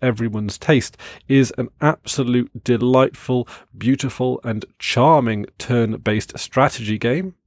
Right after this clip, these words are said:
Uh, I will also be talking a little bit about, of course, Cyberpunk twenty seventy-seven and whether or not we should perhaps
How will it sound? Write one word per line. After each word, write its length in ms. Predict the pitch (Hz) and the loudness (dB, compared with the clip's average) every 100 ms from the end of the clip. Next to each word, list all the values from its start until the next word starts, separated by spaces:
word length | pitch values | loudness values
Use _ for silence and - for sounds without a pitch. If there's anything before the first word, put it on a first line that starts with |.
| _ - - - - - | _ -20 -20 -20 -20 -4
Uh, 140 | 127 123 | 0 2
I 120 | - 135 | 2 2
will 140 | 143 | 2
also 380 | 165 - 156 139 | -2 0 0 0
be 240 | 123 123 | -2 -4
talking 400 | - 139 120 127 | -2 -4 -2 -2
a 60 | 127 | 2
little 240 | 139 127 | 4 4
bit 180 | 117 120 | 4 4
about, 420 | 113 98 117 120 | 2 4 4 4
of 160 | 123 107 | 0 -2
course, 760 | - 135 110 117 175 - - _ _ _ _ _ | 2 4 6 4 2 -2 -14 _ _ _ _ _
Cyberpunk 760 | - 131 120 104 113 110 - - | -2 2 2 0 0 -2 -4 -8
twenty 520 | - 120 - 117 - | -2 -2 -2 -4 -4
seventy-seven 1040 | - - 113 110 - 107 - 117 117 113 | -4 0 0 -2 -4 -8 -2 2 2 2
and 220 | 110 160 143 | -2 -4 2
whether 260 | 185 196 | 2 4
or 100 | 240 | 2
not 180 | 226 202 | 2 -2
we 140 | 208 | -4
should 240 | - - - | -4 -4 -4
perhaps 600 | 165 - 202 190 - | -6 -2 -2 -2 -6